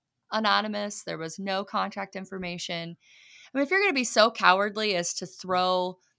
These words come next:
barbs like that, well, frankly, I don't have time to address it. To me, that, that is silly.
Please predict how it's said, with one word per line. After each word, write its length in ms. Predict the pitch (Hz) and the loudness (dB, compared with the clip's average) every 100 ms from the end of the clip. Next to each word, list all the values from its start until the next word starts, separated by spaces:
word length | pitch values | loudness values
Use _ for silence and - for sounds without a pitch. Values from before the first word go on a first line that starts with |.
| _ _ 165 | _ _ 0
barbs 440 | 175 170 196 185 | 4 4 2 -2
like 220 | 214 220 220 | -2 -2 2
that, 360 | 233 247 - | 4 4 2
well, 80 | 208 | -4
frankly, 320 | - 240 247 214 | -2 -2 0 6
I 140 | 208 | 8
don't 80 | 240 | 8
have 160 | 220 180 | 4 0
time 240 | 196 180 | -2 -2
to 100 | 180 | -4
address 380 | 151 156 151 - | -6 -6 -6 -8
it. 160 | 160 - _ - | -12 -14 _ -6
To 120 | 233 | 0
me, 220 | 240 247 | 2 2
that, 380 | 214 190 202 - 185 | 6 8 6 2 8
that 180 | 196 208 | 8 10
is 200 | 196 - | 2 0
silly. 540 | - 185 165 139 131 | 2 2 2 -2 -4